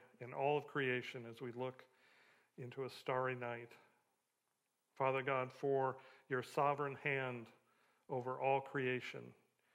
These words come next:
and the peace and the comfort that we gain knowing that our loving God is in control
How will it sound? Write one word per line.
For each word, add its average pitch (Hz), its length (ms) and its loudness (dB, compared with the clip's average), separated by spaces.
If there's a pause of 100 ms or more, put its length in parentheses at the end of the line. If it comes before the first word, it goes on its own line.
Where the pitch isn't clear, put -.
(280)
and 120 140 -6
the 123 80 -4
peace - 580 -6 (1700)
and 127 120 -2
the 123 60 -6
comfort 131 540 -4 (100)
that 127 120 -8
we 143 160 -2
gain 135 480 -2 (400)
knowing 135 520 0 (240)
that 120 100 -4
our 120 140 0
loving 135 360 -2
God 127 380 2 (640)
is 123 140 -6
in 127 120 -6
control 123 680 -4